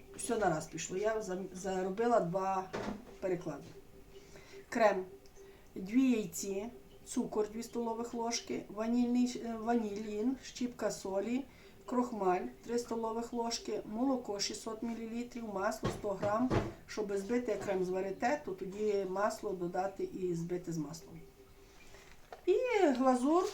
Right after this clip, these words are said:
шоколад зверху помастити. От. Ось це такі діла. Так що виношу, хай застигає шоколад наш.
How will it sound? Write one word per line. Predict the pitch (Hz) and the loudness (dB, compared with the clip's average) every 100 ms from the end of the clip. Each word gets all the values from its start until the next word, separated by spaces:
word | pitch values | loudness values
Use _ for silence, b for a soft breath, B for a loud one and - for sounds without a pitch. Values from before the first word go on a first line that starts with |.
| - - | -6 -10
шоколад | - 240 226 214 190 | -8 -4 2 4 4
зверху | 190 180 175 | 0 -2 -4
помастити. | 170 175 175 170 143 - - 165 B B | -6 -2 -2 -2 -8 -10 -14 -16 B B
От. | - 175 170 - - | -4 -4 -4 -8 -4
Ось | 330 | -2
це | - 233 | -2 -6
такі | 226 - 202 | -8 -10 -10
діла. | 196 185 170 170 - B B B B B - | -4 -2 -2 -6 -16 B B B B B -12
Так | 214 - | -8 -6
що | 240 | -2
виношу, | 269 254 214 190 | 0 0 0 -6
хай | 185 170 | -4 -2
застигає | 175 - 226 254 311 392 | -2 -4 0 2 4 4
шоколад | 403 339 - 320 320 | 0 -6 -2 0 2
наш. | 311 311 302 | 2 2 0